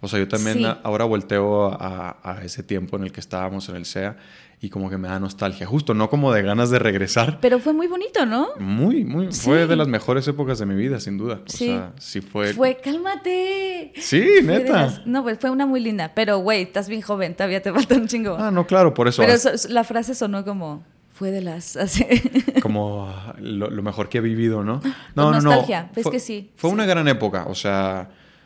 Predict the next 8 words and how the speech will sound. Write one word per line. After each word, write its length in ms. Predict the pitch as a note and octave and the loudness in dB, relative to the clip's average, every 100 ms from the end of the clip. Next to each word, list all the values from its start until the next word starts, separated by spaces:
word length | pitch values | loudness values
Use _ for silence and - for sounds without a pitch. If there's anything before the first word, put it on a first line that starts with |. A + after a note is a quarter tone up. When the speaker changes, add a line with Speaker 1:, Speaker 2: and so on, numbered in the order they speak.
| _ _ _ _ | _ _ _ _
Speaker 1:
mm, 680 | A#2+ A2 G#2 G2+ G2 E3+ G2+ | -6 -2 -2 -2 -4 -6 -6
sí, 180 | - C#3 | -6 -4
tampoco 360 | A2 G2 A2+ G#2+ | -4 -6 -6 -4
puedo 160 | A2+ | -6
decir 220 | F#2+ G2 | -6 -8
así 160 | F#2+ G2+ | -10 -10
como 220 | G2 F#2 | -10 -12
que 400 | - D#2+ D2 C2 | -12 -12 -12 -16